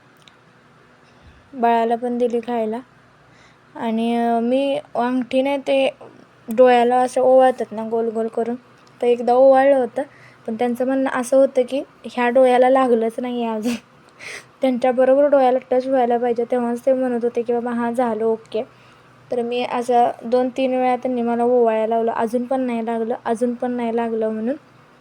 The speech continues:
तर ठीक आहे, मी म्हटलं "जाऊ दे आता, त्यांचं म्हणणं आहे तर करूया" म्हणून दोन तीन वेळेस केलं आणि त्याच्यानंतर मी त्यांना ओवाळलं. त्यांच्यासोबतच म्हणलं बाळाचं पण औक्षण करावं.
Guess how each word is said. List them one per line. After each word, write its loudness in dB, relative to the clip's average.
तर -6
ठीक -4
आहे, 0
मी -2
म्हटलं 0
"जाऊ 0
दे 0
आता, 0
त्यांचं -2
म्हणणं -4
आहे -4
तर -4
करूया" 0
म्हणून -4
दोन 0
तीन -4
वेळेस -4
केलं -2
आणि -8
त्याच्यानंतर -6
मी -6
त्यांना -6
ओवाळलं. 0
त्यांच्यासोबतच 2
म्हणलं 0
बाळाचं 0
पण -6
औक्षण -2
करावं. 0